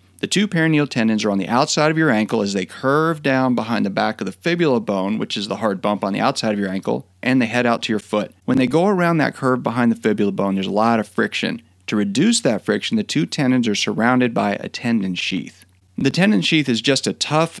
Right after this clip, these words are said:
fibrous tube on the outside of the tendons, but on the inside, it's lined with soft, squishy synovial tissue.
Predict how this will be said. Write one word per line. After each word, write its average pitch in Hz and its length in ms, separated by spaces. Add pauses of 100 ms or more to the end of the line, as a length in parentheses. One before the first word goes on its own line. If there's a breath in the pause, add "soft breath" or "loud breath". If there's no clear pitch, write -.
fibrous 135 600
tube 110 560
on 107 160
the 107 80
outside 107 640
of 104 100
the 107 140
tendons, - 560 (160 soft breath)
but 123 80
on 123 120
the - 140
inside, 139 440
it's 104 120
lined 107 300
with 95 100
soft, 139 540
squishy 117 520
synovial 107 720
tissue. 92 540